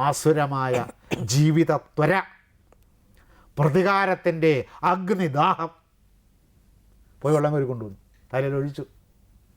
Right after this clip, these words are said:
തലയിൽ ഒഴിച്ചിട്ട് സർവ്വസൈന്യാധിപനായി. രാജ്യവുമില്ല,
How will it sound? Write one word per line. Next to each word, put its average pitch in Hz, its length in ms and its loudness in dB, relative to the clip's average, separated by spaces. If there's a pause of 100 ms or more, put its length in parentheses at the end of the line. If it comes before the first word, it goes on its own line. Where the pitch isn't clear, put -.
(380)
തലയിൽ 135 220 0
ഒഴിച്ചിട്ട് 139 300 0 (300)
സർവ്വസൈന്യാധിപനായി. 143 840 0 (800)
രാജ്യവുമില്ല, 151 480 0